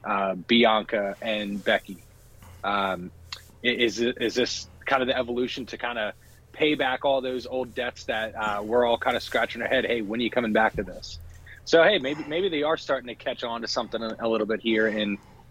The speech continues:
in, uh, giving us back what we're kinda looking for and, and cleaning up some of the answers that were, were not answered. Um, you guys know I'm a Goldberg guy. Uh, I love it. Um,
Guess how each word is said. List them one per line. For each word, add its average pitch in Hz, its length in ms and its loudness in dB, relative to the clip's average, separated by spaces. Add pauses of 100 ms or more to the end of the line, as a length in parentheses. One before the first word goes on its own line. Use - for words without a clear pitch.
(140)
in, 110 200 6
uh, 101 340 6 (100)
giving 143 200 6
us 120 100 2
back 117 320 2
what 123 100 -2
we're 107 160 -4
kinda 127 260 -4
looking 120 300 -8
for 110 300 -4
and, 101 140 -8
and 101 240 -10 (300)
cleaning 135 320 2
up 120 160 0
some 131 160 2
of 117 60 -2
the 110 140 -2
answers 117 380 -2
that 104 140 0
were, 104 260 -2
were 104 180 -4
not 117 320 2
answered. 98 440 -10 (600)
Um, 104 400 4 (920)
you 151 140 2
guys 147 280 4
know 147 140 0
I'm 131 100 -4
a 139 40 -10
Goldberg 123 480 -4
guy. 117 260 -6 (280)
Uh, 104 420 -4
I 117 100 -2
love 123 280 2
it. 147 160 -2 (100)
Um, 113 400 -2